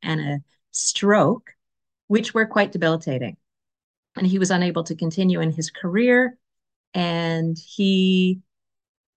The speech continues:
lived for another, he lived to be eighty-two, lived the rest of his life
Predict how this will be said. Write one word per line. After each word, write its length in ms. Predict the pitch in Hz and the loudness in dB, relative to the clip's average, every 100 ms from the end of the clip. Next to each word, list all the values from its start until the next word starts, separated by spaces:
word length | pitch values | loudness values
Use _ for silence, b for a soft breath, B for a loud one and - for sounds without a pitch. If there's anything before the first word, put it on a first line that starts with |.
| _ _ | _ _
lived 540 | 175 190 220 269 254 214 | -2 2 4 2 -2 -8
for 220 | 208 190 | -2 2
another, 240 | 185 185 | 2 0
he 80 | 175 | -2
lived 180 | 208 220 | -2 -4
to 60 | |
be 160 | 208 190 | -4 -4
eighty-two, 840 | 170 160 - 247 254 170 160 180 - _ _ _ - | -4 -8 -8 -4 -2 -2 -4 -6 -12 _ _ _ -8
lived 260 | 185 202 196 | -2 -2 -2
the 100 | 175 | -4
rest 260 | 185 202 | -2 -4
of 40 | - | -6
his 200 | 196 190 | -6 -4
life 420 | 165 165 170 | -2 -2 -4